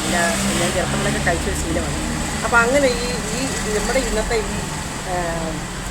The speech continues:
ഈ നമ്മുടെ കപ്പയെ വേവിച്ചതും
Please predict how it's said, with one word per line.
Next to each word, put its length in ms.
ഈ 40
നമ്മുടെ 220
കപ്പയെ 500
വേവിച്ചതും 500